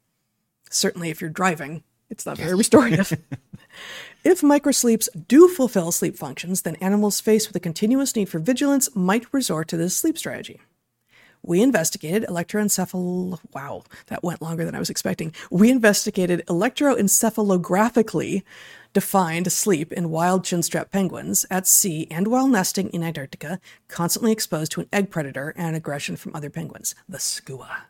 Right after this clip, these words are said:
Speaker 1: is the egg
Speaker 2: Mm-hmm.
Speaker 1: predator, another bird, the skua. "The penguins nodded off more than ten thousand times per day." Individual, that's not the, like, the whole colony. Individual penguins nodded off more than ten thousand times per day, engaging in bouts of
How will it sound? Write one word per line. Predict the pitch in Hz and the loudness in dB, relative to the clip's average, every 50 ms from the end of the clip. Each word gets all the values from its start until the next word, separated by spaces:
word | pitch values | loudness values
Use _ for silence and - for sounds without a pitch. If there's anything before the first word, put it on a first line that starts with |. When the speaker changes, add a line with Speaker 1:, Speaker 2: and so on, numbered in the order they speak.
| _ _ _ _ | _ _ _ _
Speaker 1:
is | - 160 156 | -12 -10 -8
the | - - | -6 -6
egg | 156 147 | -6 -8
Speaker 2:
Mm-hmm. | 135 | -8
Speaker 1:
predator, | 160 160 151 - - - | -10 -10 -10 -10 -12 -12
another | 190 170 160 147 156 | -12 -12 -10 -10 -10
bird, | 147 151 156 135 139 151 - _ _ | -10 -10 -10 -10 -12 -14 -18 _ _
the | - 160 | -10 -8
skua. | - - - - - - - - - _ - - - - - - - - - - - - - | -8 -8 -8 -10 -12 -12 -12 -14 -16 _ -20 -20 -18 -16 -16 -16 -16 -16 -16 -16 -18 -16 -2
"The | - 180 | 0 0
penguins | 170 175 - - 277 339 349 233 170 156 202 247 285 - - - | 0 0 -2 0 2 4 4 4 4 2 2 0 0 0 0 0
nodded | - 196 196 233 269 233 | 2 4 4 4 6 4
off | 202 170 170 170 - - - _ | 4 2 2 0 -4 -8 -10 _
more | 202 190 208 214 | -2 2 2 2
than | 196 196 185 180 180 - | 4 2 0 0 -2 -6
ten | - 226 247 254 254 254 | -4 0 0 2 2 0
thousand | - _ 202 185 180 185 185 190 190 190 | -2 _ -2 0 0 0 0 0 -2 -2
times | - - 180 170 160 160 156 | -4 -4 -4 -4 -4 -4 -6
per | - - - | -6 -6 -6
day." | 160 147 175 160 135 - - - _ _ _ | -4 -4 -4 -4 -4 -6 -10 -14 _ _ _
Individual, | 262 285 359 370 294 311 262 202 185 180 | 4 6 8 8 8 6 4 4 4 2
that's | 185 185 - | 2 2 2
not | 269 262 - - | 2 2 2 2
the, | 240 | 4
like, | 214 214 208 | 6 6 6
the | - 208 | 6 4
whole | 196 208 196 | 4 4 4
colony. | 202 185 170 156 - 65 78 - - _ _ _ _ | 4 4 2 2 2 -2 -8 -10 -12 _ _ _ _
Individual | 240 269 320 339 311 285 285 247 262 254 | 4 6 6 6 6 4 4 4 2 2
penguins | - 233 214 190 156 143 131 139 185 - - - - - - - - - | 2 2 2 2 0 -2 -4 -4 -4 -4 -4 -6 -12 -18 -18 -20 -8 -2
nodded | 196 196 214 233 214 | 2 4 4 6 6
off | 202 190 185 - | 4 4 4 2
more | 190 175 | 2 2
than | 175 170 | 2 2
ten | 175 - 220 240 240 | 0 0 0 2 4
thousand | 233 214 202 190 - 196 | 6 6 4 4 4 0
times | 180 175 180 175 170 - | 0 0 -2 -2 -2 -2
per | - 185 | 0 2
day, | 190 254 254 254 254 240 247 - | 4 4 6 6 6 4 2 0
engaging | 220 214 226 220 220 214 233 233 | 2 6 6 6 6 6 4 2
in | 233 214 | 2 2
bouts | - 185 175 185 - - | 2 2 2 0 0 -4
of | 165 | -6